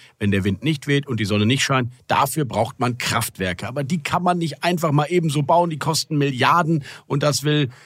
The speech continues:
die Wirtschaft nur dann tun, wenn sie Planungssicherheit von der Politik bekommt, welche Kraftwerke wann wirklich gebraucht werden.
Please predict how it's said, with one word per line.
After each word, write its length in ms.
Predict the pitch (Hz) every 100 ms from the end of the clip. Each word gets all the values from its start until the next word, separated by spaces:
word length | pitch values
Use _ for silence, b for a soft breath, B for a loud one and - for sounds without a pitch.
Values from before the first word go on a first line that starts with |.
| B
die 140 | 156 131
Wirtschaft 380 | 127 131 127 131
nur 160 | 139
dann 260 | 123 127 139
tun, 300 | - 131 156
wenn 240 | 120 131
sie 120 | 143 143
Planungssicherheit 1160 | - 110 110 135 139 117 120 - 107 127 131 -
von 300 | - 101 110
der 100 | 117
Politik 560 | - 117 104 110 107
bekommt, 480 | 127 101 107 123 123
welche 280 | 127 151 160
Kraftwerke 600 | - 117 113 131 120 95
wann 340 | 123 175 151
wirklich 340 | 110 143 151 135
gebraucht 400 | 147 113 80 -
werden. 220 | 71 -